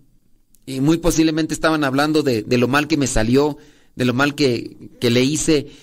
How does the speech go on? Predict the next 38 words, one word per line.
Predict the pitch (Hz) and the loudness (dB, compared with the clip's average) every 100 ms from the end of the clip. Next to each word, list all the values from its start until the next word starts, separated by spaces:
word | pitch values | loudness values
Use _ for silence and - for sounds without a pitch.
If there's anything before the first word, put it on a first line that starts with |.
| _ | _
Yo | - 226 | -2 0
por | 233 | 0
eso | 226 214 | -2 0
ya | 208 | -2
mejor | 202 180 208 | 0 0 0
no | 196 | 0
voy, | 185 196 185 165 - _ | 0 0 0 -4 -8 _
no | - 165 | -6 0
voy | 175 | 2
a | 156 | 2
hablar. | 147 151 151 - _ _ _ - | 2 0 -2 -10 _ _ _ -6
Yo | 170 175 | -4 0
por | 185 | 0
eso | 175 175 | 0 0
ya | |
mejor | 170 160 156 | 0 0 0
no | 160 | 0
voy | 160 165 | 2 0
a, | 151 107 - _ _ _ _ | 0 -6 -12 _ _ _ _
a | - - | -14 -6
decir | 139 131 165 | -2 0 0
las | 165 - | 0 -2
cosas | 160 151 156 | -2 -2 -2
porque, | 143 127 123 123 113 - _ _ _ _ _ - 127 | -2 -2 0 -2 -2 -8 _ _ _ _ _ -12 -2
este, | 135 135 131 131 131 131 | 0 0 2 0 0 -2
no, | 208 240 214 | -2 0 0
mejor | 180 165 170 233 | -2 -2 0 0
que | 240 | 0
pasen | 208 208 196 | -2 0 0
otros, | 202 156 98 - - - - | -2 -4 -6 -8 -18 -14 -2
mejor | 147 123 - | 0 2 0
que | |
le | 190 | 0
digan | 185 202 175 | 0 0 0
otros, | 190 - 104 - - _ | -2 -4 -6 -8 -20 _
mejor | 156 156 226 | 0 2 2
que, | 220 190 - - _ _ _ _ - | 0 -2 -4 -20 _ _ _ _ -10
oye, | 110 165 196 - | 0 0 0 -6